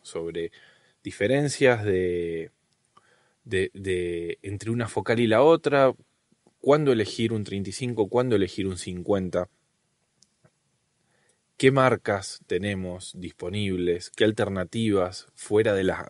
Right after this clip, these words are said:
fuera de la marca de, de nuestra, de nuestra cámara podemos contemplar también. Bueno, cuán-,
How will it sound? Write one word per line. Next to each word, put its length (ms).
fuera 360
de 60
la 120
marca 920
de, 260
de 200
nuestra, 680
de 120
nuestra 340
cámara 480
podemos 340
contemplar 680
también. 460
Bueno, 340
cuán-, 280